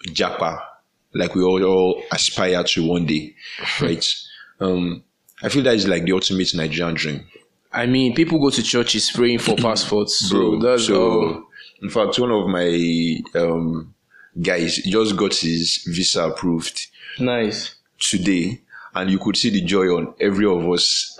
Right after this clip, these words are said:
Speaker 1: Like, I mean, it was as though it was each of us that actually
Speaker 2: Yeah.
Speaker 1: got the visa, because, I mean, it's like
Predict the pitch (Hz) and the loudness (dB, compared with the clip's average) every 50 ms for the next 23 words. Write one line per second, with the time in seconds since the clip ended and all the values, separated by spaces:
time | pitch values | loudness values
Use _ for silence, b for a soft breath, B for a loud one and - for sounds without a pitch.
0 | - - 98 101 95 - - 107 110 117 117 113 113 - 123 117 107 110 107 107 | -2 0 0 0 0 0 0 0 0 2 2 2 2 2 4 4 4 4 2 2
1 | 107 104 104 113 135 127 113 - - 107 101 95 - 123 117 123 117 98 - - | 0 0 0 2 4 4 4 4 2 2 2 2 0 0 2 2 2 4 4 4
2 | 143 143 147 147 147 143 143 131 131 127 117 95 90 87 87 92 - 92 87 90 | 4 4 4 4 4 4 2 2 2 2 2 2 0 0 0 0 0 0 -2 -2
3 | 85 107 98 92 90 - - B B B B B 95 101 107 104 104 101 92 202 | 0 0 0 0 0 -2 -6 B B B B B -2 -2 0 0 2 0 2 2
4 | - - | 2 0